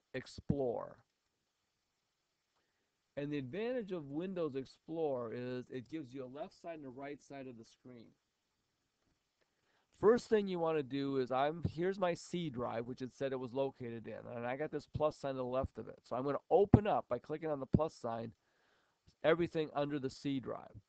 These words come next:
And I'm looking for, I'm gonna close this up, that's Documents and Settings. I'm gonna look for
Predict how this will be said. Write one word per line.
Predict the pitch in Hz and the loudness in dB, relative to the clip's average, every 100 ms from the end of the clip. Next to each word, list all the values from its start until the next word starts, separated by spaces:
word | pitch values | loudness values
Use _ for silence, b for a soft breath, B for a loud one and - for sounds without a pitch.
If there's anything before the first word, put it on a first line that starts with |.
| _ | _
And | 127 127 | -6 0
I'm | 170 175 | 0 2
looking | 220 240 185 165 | -2 -2 -8 -6
for, | - 139 143 147 - _ _ _ _ 110 | -2 2 2 0 -6 _ _ _ _ -6
I'm | 123 | -4
gonna | 123 | -6
close | - 127 120 | 0 0 0
this | 110 110 110 | -6 -8 -8
up, | 110 113 | -8 -8
that's | 110 | -8
Documents | 113 113 110 107 107 | -8 -8 -8 -12 -14
and | 107 | -16
Settings. | - 110 110 110 - b b b b - | -12 -12 -10 -12 -16 b b b b -2
I'm | 151 | 2
gonna | 156 | 4
look | 156 214 - | 4 2 0
for | 165 165 | 2 4